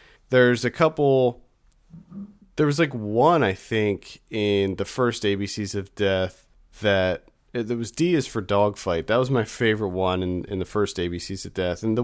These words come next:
way that they did that, it was all slow motion, and it was shot like a music video. There was no dialogue, and it was just set to a song.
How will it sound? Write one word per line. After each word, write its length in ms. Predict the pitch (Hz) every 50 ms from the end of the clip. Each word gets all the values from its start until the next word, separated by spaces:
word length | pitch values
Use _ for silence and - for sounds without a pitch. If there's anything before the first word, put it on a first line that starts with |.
| 131
way 80 | 156 180
that 160 | 165 156 139 -
they 100 | 117 110
did 240 | 98 117 117 107
that, 200 | 107 101 90 90
it 80 | 98 90
was 120 | 101 101
all 260 | 110 110 113 117 117 113
slow 360 | - - - 127 120 110 104
motion, 640 | 101 95 90 95 101 - - 131 123 123 127 131 - _ _ _ _ _
and 140 | - 107 113
it 40 | 107
was 100 | 104 104
shot 320 | - - 143 131 123 76
like 120 | 104 104 -
a 60 | 98
music 380 | 98 98 98 92 90 92 -
video. 300 | - - 90 87 87 85
There 100 | 80 87
was 180 | 90 92 - -
no 100 | 104 95
dialogue, 840 | 85 - 95 92 92 90 90 90 90 92 90 90 90 90 95 101 - _ _ _ _ -
and 140 | - 92 95
it 20 |
was 160 | 95 95 92
just 320 | - 104 98 - - - _ _ _ _ _
set 460 | - - - - 123 101 - - -
to 460 | - - - 104 101 98 95 92 92 -
a 60 | - -
song. 480 | - - 113 101 90 85 80 82 -